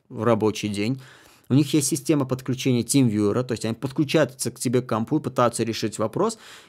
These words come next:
Если, опять же, вопрос не решается, если ка-, вот реально существует какой-то,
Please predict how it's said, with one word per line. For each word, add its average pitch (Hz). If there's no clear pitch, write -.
Если, 196
опять 170
же, 127
вопрос 135
не 139
решается, 127
если 120
ка-, 131
вот 120
реально 151
существует 135
какой-то, 123